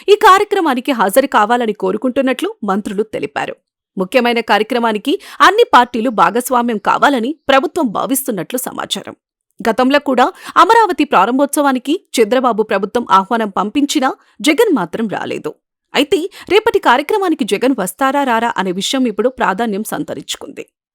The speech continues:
గత తెలుగుదేశం ప్రభుత్వంలో పురుడు పోసుకున్న అమరావతి రాజధానిపై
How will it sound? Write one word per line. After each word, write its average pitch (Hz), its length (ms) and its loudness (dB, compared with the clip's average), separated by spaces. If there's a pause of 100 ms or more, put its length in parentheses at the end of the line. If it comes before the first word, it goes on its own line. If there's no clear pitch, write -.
(240)
గత 220 120 0 (440)
తెలుగుదేశం 392 500 2
ప్రభుత్వంలో 254 540 0
పురుడు 220 280 0
పోసుకున్న 240 440 -2
అమరావతి 208 440 -4
రాజధానిపై 233 680 -2